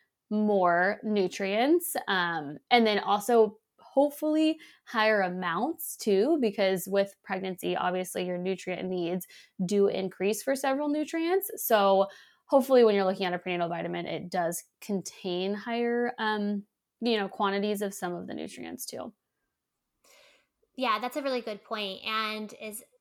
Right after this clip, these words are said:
Speaker 2: a good segue into my next question, which is, which supplements should every prenatal vitamin contain, in your opinion? And I know that this varies, you know, depending on people's certain nutrient needs,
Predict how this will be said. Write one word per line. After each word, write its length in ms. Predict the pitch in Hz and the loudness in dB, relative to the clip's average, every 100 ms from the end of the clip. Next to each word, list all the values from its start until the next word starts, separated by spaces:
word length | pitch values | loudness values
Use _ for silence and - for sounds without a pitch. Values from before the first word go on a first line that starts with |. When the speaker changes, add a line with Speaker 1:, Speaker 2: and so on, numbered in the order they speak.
| _ | _
Speaker 2:
a 80 | 233 | -4
good 180 | 277 262 | -2 -2
segue 480 | - 247 240 214 196 | 0 -2 0 -2 -2
into 320 | 208 - 208 | -8 -8 -10
my 60 | 190 | -8
next 320 | 208 240 - | -8 -8 -10
question, 640 | - 202 - 190 180 185 - | -10 -12 -8 -8 -10 -14 -16
which 360 | 196 220 - - | -12 -10 -10 -10
is, 420 | 214 202 196 190 - _ _ _ _ _ _ _ - | -8 -6 -8 -10 -12 _ _ _ _ _ _ _ -16
which 280 | 233 403 | -8 -8
supplements 720 | - - 277 277 240 220 220 - | -6 -4 -4 -4 -4 -6 -10 -14
should 420 | - - - 240 226 208 | -12 -8 -2 -2 -2 -6
every 320 | 196 202 196 | -8 -8 -10
prenatal 460 | - 196 175 175 | -10 -10 -8 -8
vitamin 400 | 175 170 165 170 | -8 -10 -10 -16
contain, 540 | 175 196 - 196 180 170 | -14 -16 -14 -12 -12 -12
in 140 | 175 | -12
your 120 | 165 | -12
opinion? 480 | 175 - 160 160 170 - - - | -12 -12 -16 -16 -18 -20 -20 -8
And 100 | 233 | -4
I 100 | 233 | -2
know 360 | 240 254 254 269 | -2 -2 0 0
that 140 | 247 | -2
this 160 | 240 220 | -6 -8
varies, 580 | 202 202 196 190 190 190 | -8 -6 -6 -6 -8 -10
you 80 | 202 | -12
know, 140 | 175 | -12
depending 420 | 202 208 196 185 | -14 -14 -12 -10
on 300 | 180 180 180 - | -10 -12 -16 -18
people's 300 | 202 196 - | -16 -14 -12
certain 320 | 185 180 180 | -12 -14 -14
nutrient 400 | 180 - 170 175 | -16 -12 -14 -12
needs, 400 | 180 208 220 | -10 -8 -10